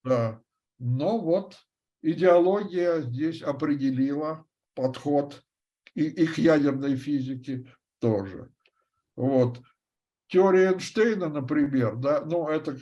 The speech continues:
смешно, но тем не менее, э, некий, некий был такой профессор Вильгельм Мюллер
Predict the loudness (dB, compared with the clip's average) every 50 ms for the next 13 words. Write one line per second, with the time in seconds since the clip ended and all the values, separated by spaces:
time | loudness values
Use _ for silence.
0 | -16 -20 -16 -8 -4 -4 -4 -4 -4 -4 -4 -2 0 0 0 0 -2 0 0 0
1 | 0 0 -2 -4 -4 -4 -4 -4 -4 -4 -4 -2 -2 0 0 -2 -4 -6 -14 _
2 | _ _ _ _ _ _ _ _ _ _ _ _ 0 4 4 6 6 4 2 0
3 | -2 -8 -8 -4 0 2 2 2 2 0 -2 -2 0 -2 -4 -6 -2 -2 -2 -2
4 | 0 -2 0 0 -2 -2 0 -2 -4 -2 -2 -2 -2 -2 -2 -4 -6 -6 -6 -6
5 | -4 -2 -2 -2 -2 -2 -2 -4 -4 -4 -6 -6 -6 -4 -2 0 2 2 2 2
6 | 0 -4 -8